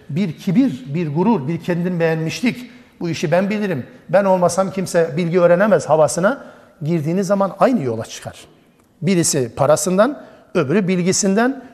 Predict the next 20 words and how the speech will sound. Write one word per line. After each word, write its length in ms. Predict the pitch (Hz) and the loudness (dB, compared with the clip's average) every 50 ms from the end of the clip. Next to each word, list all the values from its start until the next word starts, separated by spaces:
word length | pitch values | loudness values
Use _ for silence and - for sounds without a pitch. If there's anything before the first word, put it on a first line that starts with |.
| - - | -4 2
öbürü 320 | - 185 160 151 170 233 - | 2 4 4 4 2 2 2
kariyerinden, 760 | - 190 165 170 170 165 160 165 160 160 190 240 262 254 - - | 2 0 0 2 2 2 2 0 0 0 0 -2 -2 -4 0 2
öbürü 220 | 202 185 196 226 | 2 4 4 4
mevki 320 | 240 226 220 208 220 240 | 4 4 4 2 2 4
makamından, 680 | 220 202 185 - - 170 170 175 180 214 262 254 185 180 | 4 4 4 2 0 -2 -2 -2 -2 -4 -4 -2 0 0
belki 280 | 208 170 170 - 254 | 0 0 0 -2 -2
gücünden, 480 | 208 190 202 165 170 208 208 196 165 131 | -2 0 0 0 0 2 2 2 0 0
hangisi 320 | 139 180 185 185 151 - | 0 -2 -2 -2 -4 0
fark 200 | - 160 147 - | 0 0 0 0
etmez. 380 | 147 135 - 120 101 92 - - _ _ _ _ _ _ _ _ _ _ _ _ _ _ _ _ - | -4 -10 -10 -14 -16 -18 -20 -20 _ _ _ _ _ _ _ _ _ _ _ _ _ _ _ _ -6
Bu 160 | 156 196 156 | -4 -2 0
adam 360 | 131 143 160 202 240 262 - - - - - - _ | 2 2 2 2 0 -2 -6 -12 -18 -20 -20 -20 _
sahip 480 | - - - 170 151 165 202 233 - - | -16 -4 0 2 2 2 2 0 -2 -2
olduğu 280 | 175 160 156 139 139 131 | -2 -2 -2 -4 -6 -4
malı 400 | 123 131 143 156 208 247 302 - - - - - - - - | 0 0 0 2 2 0 -2 -4 -10 -16 -20 -20 -20 -4 -4
ve 80 | 180 | -2
sahip 440 | 170 - - 170 160 165 190 190 - | -2 2 2 2 4 4 2 -2 -2
olduğu 220 | 170 147 135 135 131 | -2 -2 -2 -4 -6
çocukların 680 | - - 180 170 139 151 - - 147 143 151 147 135 139 | -6 -6 -6 -6 -6 -6 -2 -2 0 0 0 -2 -2 -4
nüfusu 520 | 165 160 - 165 165 - - 214 240 247 | -6 -4 -4 -4 -4 -2 -2 -2 -2 -4